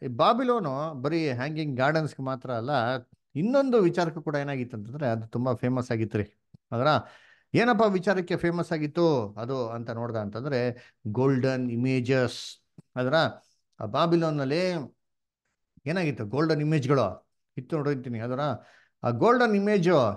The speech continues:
ಹೇಗಪ್ಪ ಇತ್ತು ಅಂತ ನೋಡ್ತೀನಿ ಅಂತಂದ್ರೆ ಒಂದೊಂದು ಗೋಲ್ಡನ್ ಇಮೇಜ್ ಬಂದ್ಬಿಟ್ಟು ಏನ್ರಿ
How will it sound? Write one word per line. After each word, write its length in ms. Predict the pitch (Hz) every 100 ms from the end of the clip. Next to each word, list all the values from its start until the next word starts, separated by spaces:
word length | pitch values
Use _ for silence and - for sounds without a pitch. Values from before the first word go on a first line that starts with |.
| -
ಹೇಗಪ್ಪ 300 | 170 180 170
ಇತ್ತು 280 | 147 135
ಅಂತ 200 | 151 131
ನೋಡ್ತೀನಿ 340 | 127 127 127 110
ಅಂತಂದ್ರೆ 680 | 107 139 147 131 131 - - _
ಒಂದೊಂದು 480 | 117 139 156 160 139
ಗೋಲ್ಡನ್ 400 | 120 135 139 131
ಇಮೇಜ್ 320 | 127 131 123
ಬಂದ್ಬಿಟ್ಟು 760 | 113 107 101 117 127 123 117 117 - -
ಏನ್ರಿ 220 | 135 123